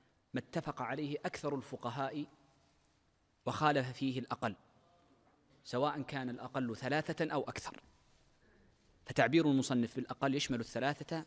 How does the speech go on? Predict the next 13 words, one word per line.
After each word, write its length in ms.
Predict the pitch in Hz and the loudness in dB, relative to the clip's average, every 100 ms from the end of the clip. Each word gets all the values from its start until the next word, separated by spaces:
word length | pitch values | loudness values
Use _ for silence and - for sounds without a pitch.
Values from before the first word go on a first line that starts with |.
| - | -4
فما 240 | - 131 113 | 2 2 2
زاد. 260 | 98 - - _ _ _ _ _ _ _ _ _ | -2 -10 -16 _ _ _ _ _ _ _ _ _
وعندنا 400 | 135 151 165 151 | -2 0 2 0
قاعدة 420 | 135 151 127 117 120 | 0 0 0 0 -4
يستخدمها 440 | - 127 139 123 | -4 0 4 4
الفقهاء 480 | 113 120 127 135 135 | 2 -2 -2 -2 -2
كثيرًا 380 | 117 123 110 107 | -4 -2 -2 -2
إذا 260 | 120 127 | -2 0
أرادوا 300 | 117 139 143 | 0 0 -2
التفريق 440 | 123 127 - 127 113 | -2 -2 0 0 2
بين 200 | 127 123 | 2 2
الأقل 480 | - - 147 123 | 0 -2 0 2
والأكثر، 500 | 113 120 147 - 143 | 2 0 -2 -2 -2